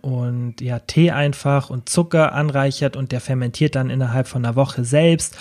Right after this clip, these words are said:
Bei mir hat er sogar noch so einen zweiten kleinen Pilz hervorgebracht, mit dem man dann weiter Kombucha machen kann. Das ist, wie gesagt, so ein,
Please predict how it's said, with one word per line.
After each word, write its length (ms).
Bei 80
mir 160
hat 80
er 80
sogar 220
noch 100
so 140
einen 80
zweiten 440
kleinen 300
Pilz 320
hervorgebracht, 640
mit 140
dem 80
man 100
dann 220
weiter 260
Kombucha 480
machen 220
kann. 180
Das 140
ist, 160
wie 80
gesagt, 280
so 120
ein, 80